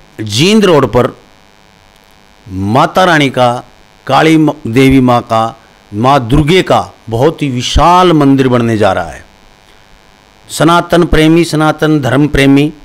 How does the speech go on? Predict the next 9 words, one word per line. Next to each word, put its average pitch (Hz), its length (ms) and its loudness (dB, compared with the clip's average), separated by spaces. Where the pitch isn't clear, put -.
जितने 165 340 -2
भी 160 120 0
मुंडाल 147 340 2
धाम 120 260 0
से 127 160 -4
जुड़े 123 260 0
हैं, 127 200 -6
वो 156 380 2
कल 170 260 -2